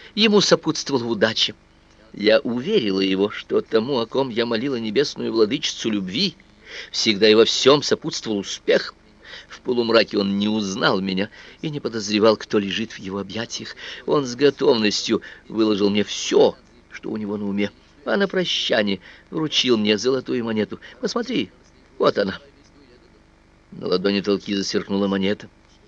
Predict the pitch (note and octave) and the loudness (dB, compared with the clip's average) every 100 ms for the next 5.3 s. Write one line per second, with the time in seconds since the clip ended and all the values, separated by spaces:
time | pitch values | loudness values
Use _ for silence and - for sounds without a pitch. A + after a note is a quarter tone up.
0 | _ _ _ _ - F#2 F#2+ F#2 F2+ G2 | _ _ _ _ -16 -12 -6 -2 0 2
1 | F#2+ - G2+ G2+ A2 G#2+ A#2 A#2 G#2 G2+ | 0 0 2 4 4 2 -4 -4 -2 -2
2 | G2 - - - - G2+ G#2 A2 G#2+ G#2 | -2 -6 -20 -20 -6 0 2 4 2 2
3 | A#2+ A#2 G#2 G2+ - - - - G#2+ G#2 | 0 4 6 4 2 -18 -12 -4 4 6
4 | G#2 G#2+ G#2+ G#2 G#2 G2+ G#2 G#2 F2+ F2 | 6 4 2 2 0 2 4 4 0 0
5 | G#2+ G#2 | 2 2